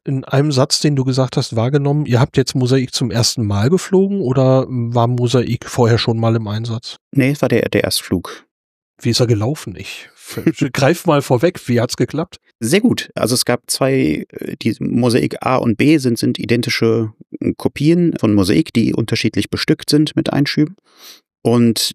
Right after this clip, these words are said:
Speaker 2: die Housekeeping-Daten von Mosaik haben wir uns angeguckt, ausgewertet. Also Spannungen sind alle stabil, Stromverläufe, äh, nominell, Temperaturen. Alles, was wir gemessen haben, sieht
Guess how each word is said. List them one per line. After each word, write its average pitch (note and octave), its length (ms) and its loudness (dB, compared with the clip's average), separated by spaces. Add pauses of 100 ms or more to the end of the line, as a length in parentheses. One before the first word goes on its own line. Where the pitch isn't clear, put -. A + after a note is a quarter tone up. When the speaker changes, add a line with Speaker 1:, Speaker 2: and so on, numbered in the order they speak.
(120)
Speaker 2:
die A2+ 540 2
Housekeeping-Daten C3+ 1080 0
von C3 200 2
Mosaik B2 400 0
haben B2 80 2
wir B2 60 2
uns A#2 140 0
angeguckt, - 540 -2
ausgewertet. B2+ 720 0
Also A#2+ 440 -2
Spannungen A#2+ 540 0 (120)
sind A#2 520 0
alle A2+ 280 0
stabil, A2 540 -2
Stromverläufe, G#2+ 920 -2 (640)
äh, G#2+ 240 4
nominell, G#2+ 680 4
Temperaturen. G2+ 1040 -2 (1040)
Alles, - 260 -2
was A2+ 120 0
wir B2 80 2
gemessen A#2 380 2
haben, A2 400 0
sieht - 560 -10